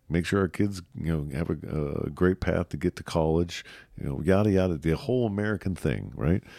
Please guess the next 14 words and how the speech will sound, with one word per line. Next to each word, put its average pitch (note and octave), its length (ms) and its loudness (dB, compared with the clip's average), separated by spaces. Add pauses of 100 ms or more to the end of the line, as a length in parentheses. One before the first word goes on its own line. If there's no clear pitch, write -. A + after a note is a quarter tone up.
(300)
We G2+ 140 8
were G#2 80 12
all G2+ 260 4
working F2 420 0
extraordinarily, B1+ 760 -2 (180)
uh, C2+ 140 -10
hard - 300 -10
for - 100 -10
that. G#1 240 -8 (320)
And, C2+ 380 -6 (500)
you G1+ 180 -14
know, - 140 -12
the C#2 100 -4
byproduct D2 720 -2